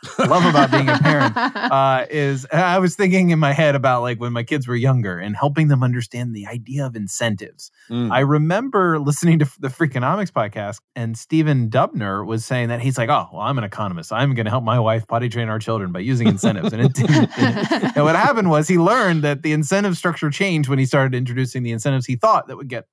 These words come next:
Speaker 1: her to potty train well.
Speaker 2: Mm-hmm.
Speaker 1: And so the concept of getting your children to have incentives or giving your children incentives to do certain things can be manipulative, but it can also be a really powerful way of getting them to realize that making good decisions and healthy decisions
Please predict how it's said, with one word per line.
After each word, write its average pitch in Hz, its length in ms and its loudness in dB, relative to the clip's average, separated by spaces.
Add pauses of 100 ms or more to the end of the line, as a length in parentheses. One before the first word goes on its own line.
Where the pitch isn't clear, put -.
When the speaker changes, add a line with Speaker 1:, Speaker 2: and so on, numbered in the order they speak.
(120)
Speaker 1:
her 107 180 -10
to 113 140 -12
potty 202 320 -4
train 92 280 -12
well. - 200 -16 (360)
Speaker 2:
Mm-hmm. 175 300 -4
Speaker 1:
And 143 220 0
so 147 480 2
the 156 300 0
concept 277 600 -2
of 120 200 -2
getting 151 340 0
your 160 140 0
children 113 680 -4 (280)
to 113 200 -4
have 101 240 -6
incentives 101 720 -4
or 113 240 -2
giving 156 340 0
your 123 120 0
children 110 320 -2
incentives 101 360 -6
to - 60 -14 (140)
do 104 220 -8
certain 95 340 -8
things 117 440 -4 (460)
can 190 220 0
be 196 120 2
manipulative, 123 640 0 (260)
but 165 100 2
it 165 40 2
can 185 80 2
also 190 200 0
be 151 80 0
a 131 60 2
really 123 200 -2
powerful 113 400 -2
way 101 280 -6
of 95 220 -8
getting 113 240 -4
them 104 160 -4
to 101 100 -10
realize 104 460 -2
that 101 220 -8
making 120 440 -4
good 107 240 0
decisions 104 460 -8
and 101 80 -10
healthy 101 180 -10
decisions 104 460 -6